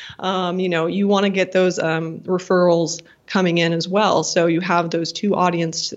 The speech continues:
audiences to kind of, um, connect with and build relationships with, and a website is a perfect place to do that.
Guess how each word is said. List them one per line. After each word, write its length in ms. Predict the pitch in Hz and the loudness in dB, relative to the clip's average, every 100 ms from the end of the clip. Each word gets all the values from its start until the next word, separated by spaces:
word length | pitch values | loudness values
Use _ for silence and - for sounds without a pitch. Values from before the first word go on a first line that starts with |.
| - | -6
audiences 520 | 180 185 180 175 165 160 | 0 0 0 -2 -4 -4
to 80 | 165 | -8
kind 260 | - 170 | -4 -2
of, 160 | 165 160 160 - - - | -2 -4 -12 -20 -6 -2
um, 200 | 165 160 | -2 0
connect 420 | 196 180 185 - | 0 2 2 2
with 240 | 175 170 | 2 4
and 140 | 165 160 | 2 2
build 240 | 175 175 | 2 2
relationships 640 | 160 160 165 165 170 - | 2 2 0 -4 -6 -6
with, 320 | 170 147 156 - | 0 0 0 0
and 120 | 170 175 | 0 2
a 40 | |
website 400 | 175 180 175 170 | 2 2 2 0
is 140 | 165 | 2
a 80 | 170 | -2
perfect 600 | 165 - 180 - 170 - | -2 0 0 0 -4 -6
place 280 | - - 160 | -2 0 0
to 80 | - | -2
do 140 | - - | -2 -2
that. 340 | - - | 0 -2